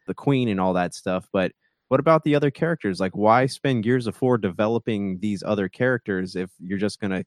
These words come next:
cast them aside and just focus on one character in particular? So I wanted to know more about the campaign. What's going on in the story? Where are we at? Why is everybody playing nice all of a sudden? Why in the, uh,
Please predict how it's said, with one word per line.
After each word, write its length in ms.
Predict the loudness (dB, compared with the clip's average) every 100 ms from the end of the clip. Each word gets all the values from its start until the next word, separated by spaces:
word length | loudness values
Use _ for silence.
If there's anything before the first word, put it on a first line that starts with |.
| _ _
cast 340 | -4 -4 -2 -2
them 160 | -2
aside 640 | -2 2 4 6 4 0 -6 _ _ _ -4
and 300 | -2 0 0
just 200 | -2 2
focus 380 | 0 2 -4 -4
on 160 | -2
one 180 | 0 -2
character 380 | -2 -2 -2 -8
in 60 |
particular? 500 | -8 -8 -8 -6 -6
So 140 | -2 2
I 80 | 2
wanted 260 | 2 0
to 60 | 2
know 120 | 0
more 220 | 2 2
about 240 | 2 0 -2
the 60 |
campaign. 540 | -8 -8 -6 -4 -4 -6
What's 140 | -6
going 240 | -4 -2
on 100 | -2
in 60 | -4
the 80 | -6
story? 600 | -2 0 0 0 -2 -6 -14 _
Where 180 | 4 6
are 80 | 6
we 180 | 4 4
at? 280 | 6 6
Why 180 | 6 6
is 140 | 4 2
everybody 320 | 0 0 -4
playing 340 | -2 -4 -2
nice 300 | 0 -2 0
all 140 | 0 0
of 60 |
a 20 |
sudden? 320 | -2 -2 -2 -4
Why 320 | 2 8 8
in 300 | 6 2 -2
the, 200 | -2 0
uh, 300 | 2 0 -2